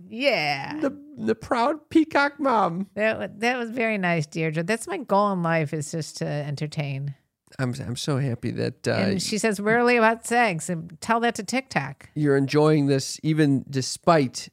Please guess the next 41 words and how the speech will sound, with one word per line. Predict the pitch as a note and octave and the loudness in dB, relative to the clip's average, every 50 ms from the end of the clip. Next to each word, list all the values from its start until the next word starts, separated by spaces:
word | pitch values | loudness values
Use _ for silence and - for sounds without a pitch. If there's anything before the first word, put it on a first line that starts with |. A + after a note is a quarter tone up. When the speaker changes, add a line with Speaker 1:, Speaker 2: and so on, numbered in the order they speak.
| _ _ _ - | _ _ _ -2
Speaker 2:
not | F3+ F#3+ D3+ C#3+ C#3 C3+ - C#3+ C#3 | 0 2 2 2 2 0 -2 -6 -2
being, | C#3+ C#3 C3+ C3+ C3+ C3+ C3 | 0 0 2 2 2 0 0
uh, | B2+ B2 B2 A#2+ A#2+ A2 - - - | 0 0 0 0 -2 -2 -4 -8 -14
true | - - - D#3+ D3+ C#3+ C3+ A#2+ | -10 -2 2 4 4 4 4 2
to | - - A2+ | 0 -4 -6
just | A2+ B2 A2 A2+ - - | -4 -4 -6 -6 -4 -4
sex | - A2+ A2+ - | -4 -4 -4 -6
talk | - - G#2+ G2 F#2+ - | -6 -6 -6 -6 -6 -10
with | G#2 - | -12 -10
my | - G2 G2+ | -8 -8 -6
mom. | A#2 A2+ G#2+ G#2 F#2+ G2 A#2+ _ _ _ _ _ _ | -4 -4 -4 -4 -6 -8 -12 _ _ _ _ _ _
Sometimes | - - C#3 C3 - C3+ A#2 G#2+ - - _ _ _ _ _ _ _ _ _ _ - | -10 -8 -8 -8 -6 -8 -8 -8 -10 -16 _ _ _ _ _ _ _ _ _ _ -12
we | C#3 | -12
can | B2+ A#2 | -8 -2
talk | C3 B2 A#2+ | -2 -2 -2
about | A#2 A2 A#2+ | -2 -2 -2
all | A#2+ A#2 B2+ | -2 -2 -4
sor-, | - - - - _ - | -4 -6 -10 -10 _ -8
all | - A#2 B2 A#2 | -6 -4 -4 -4
sorts | - - A2+ A2+ - | -6 -6 -8 -8 -8
of | A#2 - | -10 -8
fucking | A2+ G#2 - G#2+ G#2+ | -8 -8 -8 -8 -6
Speaker 1:
Like | F3 F#3 F#3 | -2 -2 -2
Speaker 2:
things, | F3+ - | -2 -4
from | - - G#3 A3 | -2 -2 0 0
Speaker 1:
toilet | A3 G#3+ F#3+ F3 - | 2 0 0 -2 -4
seat | - E3+ D#3 | -6 -6 -6
covers. | - - D3 C#3+ C#3+ C#3 B2+ | -4 -4 -4 -4 -4 -4 -2
Speaker 2:
toilet | B2 A#2+ A#2 A#2 A#2 | 0 0 2 0 0
seat | - - C#3 C3 - | -2 -4 -6 -6 -2
covers, | - D#3 D#3 D#3 C#3 B2+ C3+ C3+ C3 B2+ B2+ B2+ B2+ B2+ B2 | 0 2 4 4 2 2 2 2 2 2 2 2 0 -2 -4
shitting, | - - - D3 C#3+ C3 C3 B2+ B2 B2 A#2+ B2 B2 B2 B2 A#2+ _ _ _ _ _ _ - | -4 -2 0 2 2 2 2 2 2 2 0 0 -2 -4 -4 -6 _ _ _ _ _ _ -10
a | C#4 | -8
lot | C#4 C#4+ D#4 E4 | -6 -6 -4 -4
of | E4+ D4 | -2 -2
important | A#3+ F#3 - G3+ G#3+ G3 F3+ | -2 -2 0 0 -2 -2 -2
stuff | - - - A3+ G3+ - C3 | -4 -6 -6 -6 -4 -4 -4
out | G#2 - | -6 -6
there. | - F#2+ F#2+ - A#2+ | -6 -8 -8 -6 -4
Speaker 1:
That's | D#3 E3+ - - | -6 -6 -6 -6
right. | F3 G3 A3+ A#3 G3 F#3+ - | -6 -4 -4 -4 -4 -4 -6